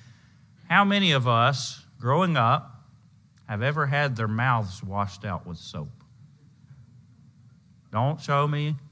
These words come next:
your hands. I never did, but, oh, I saw one. I, I never did myself, but I did get threatened with it a couple times, I think.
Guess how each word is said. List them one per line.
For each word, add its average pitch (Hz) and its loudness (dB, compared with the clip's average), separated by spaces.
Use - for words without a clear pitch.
your 139 -4
hands. 117 -2
I 123 0
never 196 6
did, 139 2
but, 127 0
oh, 113 -8
I 104 -8
saw 113 -4
one. 90 -6
I, 143 4
I - 4
never 196 4
did 160 2
myself, 120 4
but 123 4
I 120 4
did 151 2
get 139 -2
threatened 127 4
with 101 0
it 92 -2
a 95 -4
couple 95 -6
times, 90 -2
I 87 -8
think. 87 -8